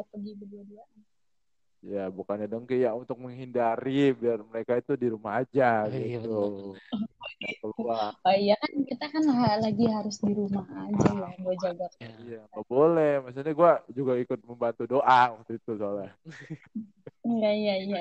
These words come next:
Speaker 1: iya.
Speaker 3: Dari
Speaker 2: Iya,
Speaker 3: doa.
Speaker 1: Alibi aja ya.
Speaker 2: Ah, gua mereka juga
Speaker 1: Emang
Speaker 2: doanya.
Speaker 1: kata aja emang kegedegan.
Speaker 2: <laughs> Iya, gua, "Ya Allah, semoga hujan," gitu kan. Alah, hujan pisan. Gua seneng banget, gua jengkrak-jengkrak gua.
Speaker 3: Jengkrak guling-guling, Pak, ya?
Speaker 2: Gua, gua pas selfie sama mama gua.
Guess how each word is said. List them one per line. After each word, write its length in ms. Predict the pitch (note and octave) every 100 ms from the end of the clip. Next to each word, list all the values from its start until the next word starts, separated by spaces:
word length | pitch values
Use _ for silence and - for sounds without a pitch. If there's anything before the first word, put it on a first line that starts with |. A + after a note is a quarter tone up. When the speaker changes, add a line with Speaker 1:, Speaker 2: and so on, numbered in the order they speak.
| F#3+
Speaker 1:
iya. 120 | G#3+ -
Speaker 3:
Dari 220 | D3 D3 C#3+
Speaker 2:
Iya, 140 | D3
Speaker 3:
doa. 160 | C#3+ C#3 G3
Speaker 1:
Alibi 440 | G#3 G#3 G#3 G#3+
aja 300 | G#3+ A3+ G#3+ G#3
ya. 240 | G3+ G#3 G#3
Speaker 2:
Ah, 400 | - A2 A2+ A2+ _ _
gua 240 | A#2+ E3+ F3+
mereka 320 | C#3+ C#3 E3+
juga 120 | -
Speaker 1:
Emang 240 | A3+ A3+ G#3+ G#2+
Speaker 2:
doanya. 240 | - G3+ _ _ _
Speaker 1:
kata 280 | - A#3+ A#3+
aja 180 | A#3 B3+ D4+
emang 180 | B3+
kegedegan. 720 | A#3 A#3+ G#3 G#3+ B3 B3 G#3 G3
Speaker 2:
<laughs> 480 | D#3+ A#2 A#2+ B2+ - _ - - - - - - _ - _ _ _ _ _ _
Iya, 240 | F3+ F3
gua, 160 | B2+ A#2
"Ya 220 | G2+ G2
Allah, 460 | G2+ G#2+ A2+ A#2 A2+
semoga 260 | F#2+ F#2+
hujan," 680 | F#2 F#2+ G#2 G2 G2+ G#2 G2+
gitu 300 | G2+ F#2+ G2 F2+
kan. 140 | F#2+ _ -
Alah, 240 | A3 C#4 G4
hujan 300 | E3 C#3+ C3
pisan. 420 | C3 B2 A#2 A#2
Gua 160 | A#2 B2+
seneng 300 | F#3 A3+ A#3+
banget, 240 | D3+ C3
gua 80 | B2
jengkrak-jengkrak 720 | B2 B2 A#2+ A2+ A2+ A2+ A#2+
gua. 220 | - A#2 C#3 _ _ _ -
Speaker 3:
Jengkrak 380 | D3+ D3 D#3+ C3+
guling-guling, 500 | C#3 C#3 D#3 F3 -
Pak, 200 | C4+ C3
ya? 140 | A#2+
Speaker 2:
Gua, 100 | D3 D#3+
gua 120 | F3 F#3
pas 100 | F3+
selfie 380 | F3 D#3+ G#3
sama 160 | G3+ F3
mama 160 | E3 D3+
gua. 180 | G3+